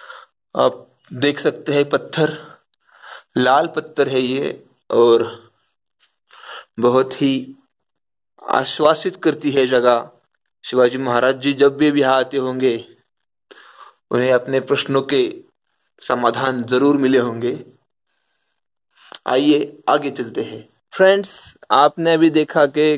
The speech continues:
कैसे शिवाजी महाराज अपने जो गुरु थे समर्थ रामदास जी, उन्हें मिलने यहाँ अक्सर आया करते थे।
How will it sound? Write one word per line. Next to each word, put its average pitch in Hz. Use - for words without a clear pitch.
कैसे 151
शिवाजी 139
महाराज 139
अपने 131
जो 127
गुरु 139
थे 131
समर्थ 127
रामदास 127
जी, 123
उन्हें 131
मिलने 131
यहाँ 135
अक्सर -
आया 131
करते 127
थे। 139